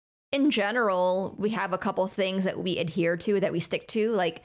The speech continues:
we have office hours, our monthly or so, uh, webinar series. So we always have that. The overall goal of that is to help people do better marketing,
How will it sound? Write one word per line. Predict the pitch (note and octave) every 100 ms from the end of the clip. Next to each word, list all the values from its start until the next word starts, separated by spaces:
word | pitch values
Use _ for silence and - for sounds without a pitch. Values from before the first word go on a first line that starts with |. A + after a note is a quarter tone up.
| _ _
we | F#3+
have | F3+ -
office | - - E3+
hours, | - - - - D#3+ - -
our | F3 E3+
monthly | E3 F3+ F3 - F3
or | E3 D#3+
so, | - E3+ D#3+ E3 E3 - _ _ -
uh, | E3+
webinar | G#3+ G3+ E3 E3
series. | - D#3 - -
So | F3+ C4+
we |
always | C#4 C4+
have | G3 -
that. | - - _ _ _ _ _
The | G#3+
overall | - A3 G3+ F#3+ G3+
goal | G#3 F#3+ A3
of | F#3
that | F3 E3+ F3+ -
is | F#3 F3
to | - G#3+
help | F#3+ E3+ F3+ -
people | G3+ F#3+
do | E3+ F3
better | E3+ D#3+ D#3+
marketing, | F#3+ G#3 G#3 F#3+ F#3 F#3+